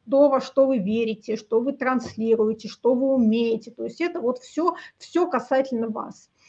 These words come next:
Ну и поддерживающее окружение тоже мега важная вещь, потому что у меня его в свое время не было.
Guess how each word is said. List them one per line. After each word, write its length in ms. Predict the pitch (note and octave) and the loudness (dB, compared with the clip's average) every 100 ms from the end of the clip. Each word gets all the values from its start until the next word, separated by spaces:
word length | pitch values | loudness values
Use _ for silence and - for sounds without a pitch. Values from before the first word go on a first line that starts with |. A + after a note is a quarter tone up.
| - | -8
Ну 200 | C4+ G4 | 2 2
и 140 | B3 D4+ | 2 -2
поддерживающее 760 | - A3 G#3+ C4 A#3+ A3 A3+ A3+ | 0 0 2 2 2 -2 -2 -4
окружение 500 | A#3+ A3+ B3 G#3+ G#3+ | -4 -2 0 -2 -2
тоже 260 | A3+ G#3+ | -2 0
мега 300 | A3+ A#3 F3+ | 0 0 -2
важная 460 | G3+ G#3 A3 A3+ B3 | -2 -2 -2 -4 0
вещь, 300 | E4 A4+ A4+ | 6 6 4
потому 280 | - G#3 A3 | -8 -6 -6
что 160 | - - | -8 0
у 60 | |
меня 300 | A#3+ C4 B3+ A3+ | 2 4 4 2
его 140 | G3 | -2
в 40 | - | -10
свое 220 | - G#3 | -8 -6
время 300 | A#3 A3 A#3 | -4 -2 2
не 200 | C#4+ F#4 | 2 4
было. 420 | F4+ A#3 G3+ G3 | 4 4 2 -2